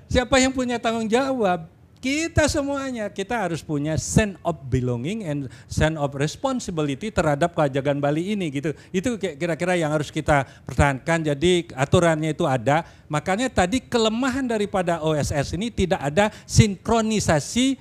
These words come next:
dan koordinasi dengan pemerintah pusat. Ketika keluar,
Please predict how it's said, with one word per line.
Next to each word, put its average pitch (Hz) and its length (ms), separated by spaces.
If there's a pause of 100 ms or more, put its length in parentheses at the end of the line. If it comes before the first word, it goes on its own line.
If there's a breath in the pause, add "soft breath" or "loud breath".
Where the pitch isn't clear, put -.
(120)
dan 190 220
koordinasi 165 680
dengan 170 240
pemerintah 147 460
pusat. 123 340 (160 loud breath)
Ketika 208 460
keluar, 180 480